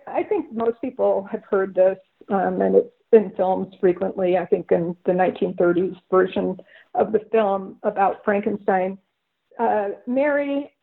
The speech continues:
Shelley and Claire have joined Byron at his estate at Lake Geneva, Switzerland. And this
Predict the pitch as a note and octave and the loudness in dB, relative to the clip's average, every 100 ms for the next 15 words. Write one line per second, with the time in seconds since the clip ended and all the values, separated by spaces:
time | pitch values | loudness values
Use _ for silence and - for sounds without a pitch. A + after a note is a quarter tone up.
0 | _ - B3+ A#3 A3+ G#3 F#3+ G3+ - - | _ 2 2 4 0 -2 -6 -8 -14 -6
1 | C#4 G#3 F3+ F#3 G#3+ - _ - A#3 - | -2 0 2 0 -4 -12 _ -6 -6 -2
2 | A3 G#3+ G#3 G3 G3 F#3+ F3+ F#3 _ _ | -2 0 0 0 0 -2 -2 -2 _ _
3 | _ _ _ _ - C4 B3 A3 - G3+ | _ _ _ _ -2 -2 0 -6 -2 0
4 | F#3+ F#3 - - - G3 G3 F3+ G3 F#3 | 0 -2 -8 -8 -2 0 0 -2 0 0
5 | F#3 F#3 F3+ - F3+ F3+ D3 - - _ | 0 2 0 2 -2 0 0 -2 -6 _
6 | _ _ _ _ - A#3 A3+ G#3+ G#3+ G#3+ | _ _ _ _ -2 2 2 -2 -4 -6